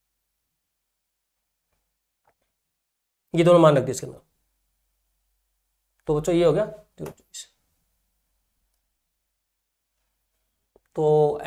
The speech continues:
एक्स बराबर माइनस ए रखने पर तो माइनस ए की पावर एन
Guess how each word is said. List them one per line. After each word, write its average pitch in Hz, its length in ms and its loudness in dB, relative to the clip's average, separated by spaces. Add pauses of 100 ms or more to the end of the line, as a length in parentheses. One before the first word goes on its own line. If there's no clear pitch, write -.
एक्स - 960 -2
बराबर 165 500 0
माइनस 170 400 -2
ए 190 240 4 (380)
रखने 151 380 -8
पर 131 240 -6 (2750)
तो 151 100 -6
माइनस 160 360 -4
ए 190 160 2
की 208 140 -4
पावर 165 260 0
एन 160 380 -2